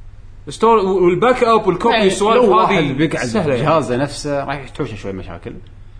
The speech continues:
Speaker 2: بس أرد وأقول ما نس-، شو المشكلة؟ يعني أنت يعني تصير فيها باندوث وسبيس. إذا عنده إنترنت محدود وعنده هارد ديسك محدود، يم-، يمكن شوي يحتاج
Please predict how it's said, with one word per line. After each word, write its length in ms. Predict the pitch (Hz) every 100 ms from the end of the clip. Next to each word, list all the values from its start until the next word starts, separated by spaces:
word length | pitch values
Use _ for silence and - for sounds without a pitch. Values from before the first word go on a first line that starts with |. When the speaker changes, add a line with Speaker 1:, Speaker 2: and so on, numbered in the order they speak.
| - - - -
Speaker 2:
بس 440 | 175 180 - - -
أرد 220 | 160 185 143
وأقول 220 | 131 151
ما 120 | 143
نس-، 160 | - 104 - 117 - 107
شو 120 | 196
المشكلة؟ 380 | 180 - - 87
يعني 140 | 98
أنت 100 | 117
يعني 720 | 135 143 - 117 113 117 120
تصير 320 | 120 - - 175
فيها 140 | 165
باندوث 500 | 156 180 175 185 180
وسبيس. 440 | 151 - 117 98
إذا 180 | 110 113 139
عنده 200 | 135 127
إنترنت 440 | 135 143 135 -
محدود 420 | 117 113 135 120
وعنده 480 | 110 147 123 110 101 - - -
هارد 160 | 120
ديسك 220 | 143 143
محدود، 460 | 143 - 151 170 165 - - - - - 180
يم-، 180 | 180 170
يمكن 320 | 214 185 175
شوي 180 | - 170
يحتاج 480 | - 175 151 -